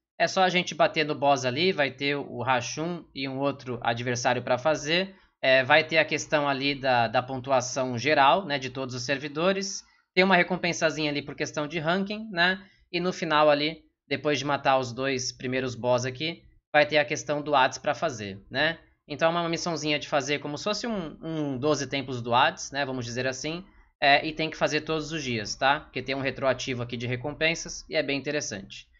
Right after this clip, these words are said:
Temos aqui a novidade do Albafka, né? Chegando nos duelos sagrados. A gente vai testar bastante o personagem em live hoje, né? Nosso link aqui da Twitch fica sempre na descrição dos vídeos, tá? Das nove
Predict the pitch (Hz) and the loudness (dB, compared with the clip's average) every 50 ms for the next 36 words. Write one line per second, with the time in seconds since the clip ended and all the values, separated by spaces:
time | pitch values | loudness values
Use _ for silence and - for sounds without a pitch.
0 | _ _ _ _ - 175 185 196 196 196 190 165 - - 175 156 135 - - - | _ _ _ _ 4 4 6 6 6 4 4 2 2 0 -4 -4 -4 -6 -8 -12
1 | - - 147 147 143 127 131 139 135 127 123 120 131 160 165 160 165 170 208 214 | -6 -4 0 0 0 0 4 4 4 4 4 2 2 2 4 6 6 6 6 4
2 | - - - 269 302 - - 139 147 175 180 - - - 139 135 143 147 139 135 | 0 -8 -8 -10 -10 -8 -2 0 0 0 0 -2 -4 -4 -2 0 0 0 0 -2
3 | 127 127 143 175 170 139 123 139 143 139 135 127 - 143 135 131 127 131 143 156 | -2 0 0 0 0 -2 2 2 2 2 2 0 -2 -2 -2 2 4 6 6 4
4 | 156 - - - _ _ _ _ _ _ - 117 117 131 147 143 - 151 - 156 | 4 -2 -12 -14 _ _ _ _ _ _ -2 -2 0 0 0 2 2 0 2 2
5 | 139 - - 139 127 120 165 170 - - 160 160 156 - - 151 147 139 - 135 | -4 0 0 0 2 4 2 0 2 0 -4 -6 -6 -6 -4 -4 -4 -4 -2 -2
6 | 135 135 127 135 147 143 135 131 131 135 131 120 123 127 151 180 175 175 190 196 | 0 0 0 0 -4 -2 4 4 6 6 4 2 0 0 0 0 0 -2 -6 -8
7 | - - 131 135 143 165 190 - - - - _ _ _ _ _ - _ _ _ | -8 -4 4 4 4 4 4 0 -16 -20 -20 _ _ _ _ _ -20 _ _ _
8 | _ _ _ - 143 143 139 - 151 131 139 139 139 135 120 147 131 135 123 - | _ _ _ 0 2 2 2 2 -2 -2 -2 -2 -2 -2 -4 -2 -4 -4 -4 -4
9 | 131 135 131 120 - - - _ _ _ _ _ _ _ - 127 131 143 123 120 | -6 -6 -6 -6 -10 -12 -14 _ _ _ _ _ _ _ -12 -6 -2 -2 -2 -2
10 | - 143 123 135 131 135 131 123 127 123 - 131 120 - 135 127 123 151 156 131 | -2 -6 -6 -6 -4 -4 -2 -2 -2 -4 -4 -6 -6 -4 -4 -4 -4 -4 -6 -4
11 | 135 147 156 156 170 - - - 135 135 156 156 - - - 127 120 110 120 123 | -4 -4 -4 -4 -6 -10 -4 0 2 2 2 2 -2 -2 0 0 0 0 0 2
12 | - 131 113 107 104 - | 2 2 2 0 -8 -12